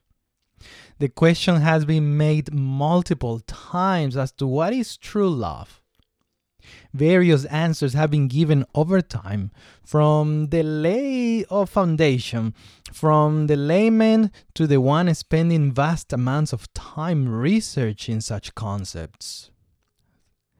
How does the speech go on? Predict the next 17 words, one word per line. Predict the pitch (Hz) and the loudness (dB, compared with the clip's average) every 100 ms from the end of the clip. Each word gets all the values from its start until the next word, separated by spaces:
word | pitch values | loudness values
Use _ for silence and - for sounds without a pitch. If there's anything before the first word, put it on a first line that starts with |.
| _ _ _ _ - | _ _ _ _ -8
Discoveries | 131 - 156 160 156 139 | -6 -2 2 4 2 2
have | 151 147 | 0 -2
been | 135 143 135 | -2 0 0
made | 139 156 156 | 0 0 0
in | 135 127 | 0 -2
relation | 120 123 127 156 156 143 131 | -2 -4 -2 -2 0 -2 -2
to | 131 | -2
the | 120 | -4
type | - - 135 139 | -8 -8 -6 -6
of | 135 - | -8 -10
chemicals | - - 147 160 139 135 127 | -16 -8 -4 -4 -4 -8 -8
released | 120 120 113 120 185 247 143 - - - - _ - | -6 -8 -6 -6 -4 -2 -4 -8 -20 -20 -20 _ -4
when | 143 135 135 | -2 0 -2
someone | - 165 277 208 139 131 123 - | -2 -2 0 0 0 -2 -6 -4
is, | 143 135 | -2 -2
for | - 123 | -2 -4
example | 123 - 117 123 170 | -4 -4 -4 -2 -2